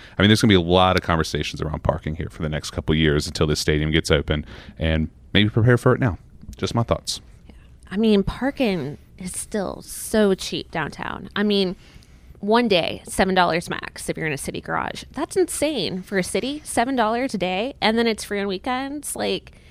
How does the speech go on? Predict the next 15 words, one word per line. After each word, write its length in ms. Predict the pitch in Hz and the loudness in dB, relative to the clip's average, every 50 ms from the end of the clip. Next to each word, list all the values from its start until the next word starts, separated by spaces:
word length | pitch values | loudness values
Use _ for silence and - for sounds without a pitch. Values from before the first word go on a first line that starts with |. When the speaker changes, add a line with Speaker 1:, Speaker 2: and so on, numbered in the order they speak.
| - - - - - - - | -20 -20 -20 -20 -20 -4 0
Speaker 2:
the 100 | 285 294 | 2 2
city 300 | - - 403 427 415 330 | 2 2 2 2 2 2
could 220 | - - 254 220 | 0 -2 -4 -4
start 280 | - - - 208 185 - | -4 -2 0 0 0 0
charging 420 | - - 185 180 185 - 180 170 | 0 2 2 2 2 2 0 -2
on 200 | 165 165 165 175 | 0 -2 -2 -4
Saturdays, 920 | - - - 185 165 170 170 165 156 151 - - - - - 113 143 170 - | -6 -4 -2 0 0 0 0 -2 -2 -2 -4 -4 -4 -4 -4 -4 -6 -6 -6
and, 240 | - - 185 185 190 | -4 -4 -2 -2 0
like, 180 | 185 180 170 | -2 -2 -2
it 120 | 208 202 175 | -2 -2 -2
would 120 | 175 175 | -4 -4
still 340 | - - - 196 175 165 160 | -6 -4 -2 0 0 0 0
be 520 | 156 160 156 156 151 151 147 147 170 - - - - - _ | -2 -4 -4 -4 -4 -4 -6 -6 -8 -12 -16 -20 -20 -10 _
a 60 | - 180 | -4 -4
deal, 600 | 165 170 175 131 - - - - - 196 208 | -2 -2 -4 -4 -4 -6 -6 -6 -6 -10 -12